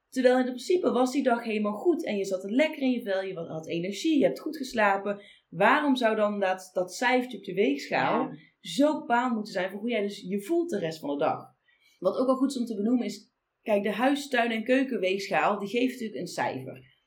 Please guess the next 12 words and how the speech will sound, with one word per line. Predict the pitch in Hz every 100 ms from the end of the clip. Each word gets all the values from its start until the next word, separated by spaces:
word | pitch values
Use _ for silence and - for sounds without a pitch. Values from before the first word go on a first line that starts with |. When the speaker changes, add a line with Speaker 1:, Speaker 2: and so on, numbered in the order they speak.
| -
Speaker 1:
Nou, | -
dat | 156 160
cijfertje, | 220 247 240 240
of | 214
in | 208
ieder | 196
geval | 190 180
dat | 180
getal, | - 196 220 226 269 311 - - _
is | - 269
natuurlijk | - 233 - 214
een, | 202 190